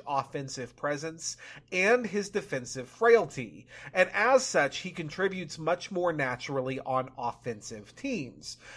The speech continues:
Uh, he's able to h-, punch huge holes into opposing defenses, and thus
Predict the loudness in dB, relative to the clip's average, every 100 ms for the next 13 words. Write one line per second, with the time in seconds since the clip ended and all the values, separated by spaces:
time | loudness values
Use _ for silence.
0 | -8 -6 -2 0 2 2 4 2 0 -4
1 | -6 0 0 0 -8 -10 -12 -6 -4 -4
2 | -4 6 10 10 6 -4 -6 -4 -2 -2
3 | 0 -2 -2 -4 -2 -2 -2 -2 -4 -4
4 | -14 -16 -2 6 6 8 4 4